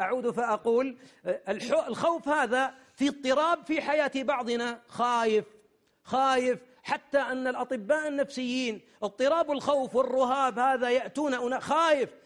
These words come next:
مع أن حياته سعيدة، المظاهر العامة جميلة، المؤشرات الحيوية للسعادة موجودة، لكن لديه قلق، يخشى هذا المحبوب أن يرحل. صحح وضعك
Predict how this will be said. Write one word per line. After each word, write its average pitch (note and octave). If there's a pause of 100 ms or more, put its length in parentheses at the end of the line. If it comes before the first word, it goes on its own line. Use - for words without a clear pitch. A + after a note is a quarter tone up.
(120)
مع G3
أن A#3+
حياته A3+
سعيدة، A#3 (460)
المظاهر B3+
العامة C4
جميلة، C#4+ (360)
المؤشرات B3+
الحيوية C4
للسعادة B3
موجودة، C4+ (280)
لكن A3+
لديه G#3
قلق، G3 (260)
يخشى -
هذا A3+
المحبوب A#3+ (120)
أن A3
يرحل. E3 (240)
صحح -
وضعك E3+